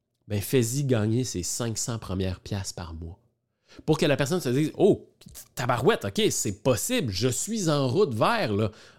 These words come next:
Ok, je suis en train de créer mon rêve. » Ok ? Fait que prends juste une parcelle de ce rêve-là et accomplis-le. Ok ? Donc, euh, voilà, euh, tu, tu, ton, ton coaching, c'est de,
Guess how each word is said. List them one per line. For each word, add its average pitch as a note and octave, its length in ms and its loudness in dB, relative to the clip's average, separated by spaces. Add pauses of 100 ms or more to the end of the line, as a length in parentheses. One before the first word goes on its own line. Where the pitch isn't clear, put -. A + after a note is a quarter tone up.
Ok, F2 220 -4
je A2+ 200 2
suis G#3 500 0
en C#3 120 0
train G3+ 220 -2
de G3 40 -2
créer C3+ 320 -2
mon A#2 160 -2
rêve. » G2+ 460 -8 (420)
Ok ? E3 180 -2
Fait - 340 -4
que - 40 -16
prends G3+ 220 4
juste - 420 0
une C4+ 240 6
parcelle E3+ 720 0 (400)
de G2+ 320 2
ce F3+ 160 0
rêve-là B2 600 2 (380)
et B2 100 -2
accomplis-le. F#2+ 540 -4 (1300)
Ok ? F#2 200 -4 (1200)
Donc, G#2+ 300 -4
euh, G#2+ 200 0
voilà, G2 380 -6
euh, E2+ 240 -8
tu, F#2+ 340 -10
tu, F2+ 460 -10 (160)
ton, F2+ 260 -4
ton G2 220 -2
coaching, C3+ 640 2
c'est A#2 180 -2
de, G2+ 260 0